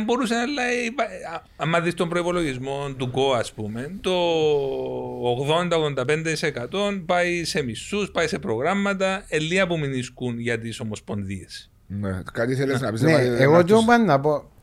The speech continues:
Speaker 3: στο Αυστραλιανό Open που, ε, που έπαιξε ο Παγδαής στον τελικό.
Speaker 2: Ναι.
Speaker 3: Η πορεία, την η ούλη που έκαμε. Η διαφήμιση που έκαμε για την Κύπρο ήταν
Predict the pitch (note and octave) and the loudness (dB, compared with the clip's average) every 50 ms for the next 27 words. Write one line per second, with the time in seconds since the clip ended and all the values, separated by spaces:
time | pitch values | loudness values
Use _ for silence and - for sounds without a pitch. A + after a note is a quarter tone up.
0 | - - - - - - - - D3+ C#3 - - - D3+ C#3 C#3 C3+ C3 B2+ B2 | -20 -20 -20 -20 -18 -12 -2 0 0 0 0 0 -2 2 2 2 2 2 0 0
1 | B2+ C3+ D3 D#3+ D#3+ E3 E3 E3 - E3 D3 D3 D3 D#3 D#3 D#3 D3 C3+ C3+ B2+ | 0 0 -2 -2 0 -2 -2 -4 -6 -8 -8 -8 -10 -10 -8 -6 -2 0 0 0
2 | B2 B2 B2 B2 A#2 A2+ A2+ A2 G2+ G2 G2 E2+ - - G#2+ - E3 E3+ E3+ F3+ | 0 0 -2 -4 -4 -4 -6 -6 -8 -8 -10 -10 -10 -12 -6 -2 -2 0 0 0
3 | - - - E3+ D#3+ D3 D3+ C#3+ B2+ A#2+ D3 F3 F3 - F#3 F3 D#3+ D#3+ C3+ G#2+ | -2 -2 -2 -2 0 0 0 0 0 0 0 -2 -2 -2 -4 0 0 0 0 0
4 | G#2 G#2 A2 G2 F2+ - - - - G#2 G#2 G2+ F#2+ - - D#3 C#3+ B2+ D#3 D3+ | -2 -4 -6 -6 -8 -12 -16 -8 -6 -4 -4 -4 -6 -2 -2 -2 0 4 6 6
5 | D3+ D#3 E3 E3 E3 D#3 C#3 C3 - D#3 D3+ D3 D3 D3+ D#3 D#3 D3 C#3+ D3 C3 | 8 8 8 8 8 6 4 2 0 0 2 2 2 2 2 2 2 0 0 0
6 | A2+ A#2+ A#2+ A#2 F#2+ A#2+ F#2+ E2+ F2 F2+ - - _ - - - - - - - | 2 0 0 0 0 -2 -4 -4 -8 -12 -14 -20 _ -20 -20 -20 -20 -20 -20 -20
7 | _ _ - - C3 C3 C3+ D3+ C#3+ C3+ B2 - F3 G3 G#3+ G#3+ G#3 A3 G#3 D3+ | _ _ -8 -6 -4 -2 0 0 0 0 0 -2 -4 -4 -4 -4 -4 -6 -8 -4
8 | C3+ C#3+ D3+ D3 F3 E3+ E3+ E3+ D#3+ E3+ D#3+ B2+ A2+ G#2+ A2+ A2+ C3+ C#3+ - - | -4 -4 -4 -4 -4 -4 -4 -4 -4 -4 -4 -4 -6 -6 -6 -4 -4 -4 -4 -4
9 | A2+ G#2 G2 G#2 - - - - - - - - - - - D3 E3 E3 G3 G3 | -4 -6 -8 -10 -14 -16 -20 -20 -20 -20 -20 -20 -20 -12 -8 -8 -2 0 2 4
10 | G3 G3+ G3+ F#3+ | 4 4 2 0